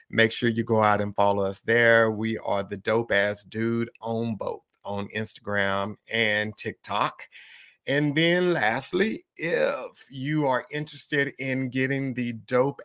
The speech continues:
Ass Dude t-shirt of the month,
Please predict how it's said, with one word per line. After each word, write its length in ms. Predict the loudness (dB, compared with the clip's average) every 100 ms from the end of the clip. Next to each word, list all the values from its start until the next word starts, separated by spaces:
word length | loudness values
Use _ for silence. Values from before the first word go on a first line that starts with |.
| -4
Ass 380 | 0 0 -2
Dude 520 | -8 -4 -2 0 -2 -6
t-shirt 560 | -4 -2 0 2 2
of 140 | 2 2
the 80 |
month, 440 | 2 2 2 2